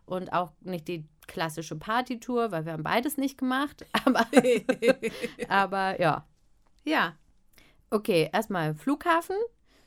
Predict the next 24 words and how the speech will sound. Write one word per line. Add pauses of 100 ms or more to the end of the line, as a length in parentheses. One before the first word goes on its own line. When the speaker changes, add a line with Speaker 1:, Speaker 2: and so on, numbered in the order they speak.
(260)
Speaker 1:
Ähm,
wusstest
du
eigentlich,
also
der
Flughafen
in,
in
Delhi
heißt
ja
Ben
Gurion
Speaker 2:
Mhm. (220)
Speaker 1:
und
der
hieß
aber
bis
neunzehnhundertachtundvierzig (360)
Lit
International
Airport.